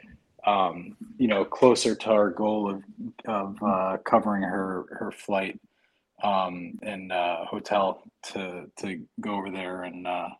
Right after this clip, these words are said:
and report for us from behind the scenes. And then, you know, the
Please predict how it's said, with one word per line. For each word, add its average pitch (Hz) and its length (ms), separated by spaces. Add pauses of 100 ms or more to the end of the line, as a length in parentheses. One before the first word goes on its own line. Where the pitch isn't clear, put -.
and 107 160
report - 320
for 98 160
us - 320
from 101 140
behind 98 280
the 87 40
scenes. 90 440 (460)
And 113 160
then, 107 340 (460)
you 120 140
know, 107 180
the 92 320